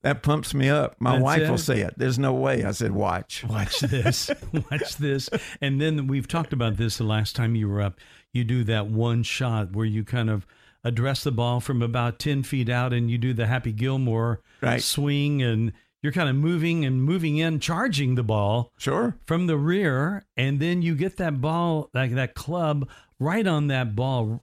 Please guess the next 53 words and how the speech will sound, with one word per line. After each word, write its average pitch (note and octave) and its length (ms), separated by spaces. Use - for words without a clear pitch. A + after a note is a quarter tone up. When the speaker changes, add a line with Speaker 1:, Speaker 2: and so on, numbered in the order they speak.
Speaker 2:
a-, D3+ 220
and D#3 160
smack G3+ 480
it, F#3 120
I F3 80
don't F#3 100
know B2+ 140
how A#2 100
far. D2+ 380
Speaker 1:
And C#3 260
the A2+ 200
crazy F3 340
thing C3+ 220
about E3 280
it, A2+ 140
it B2+ 80
goes C3 400
about C#3 480
seventy C#3+ 480
yards C3+ 320
further C3+ 400
than A2+ 220
my A2+ 320
normal A2+ 340
shot. - 380
Speaker 2:
Yeah. G#2+ 220
You've C#3 160
got B2 160
all G2+ 200
that A2 180
impetus, D3 500
man. G2 280
Speaker 1:
Yeah. B2 160
Speaker 2:
You've B2+ 80
got C3+ 180
that, B2 300
that B2 160
inertia D3+ 500
going A#2 400
already. G#2 460
Speaker 1:
And C3+ 120
I B2 40
picked - 340
up E3+ 160
that D#3+ 240
shot A#2+ 440
from A#2+ 380
being B2 200
a A#2+ 60
field D3 320
goal A2+ 180
kicker A2 380
in, A2 260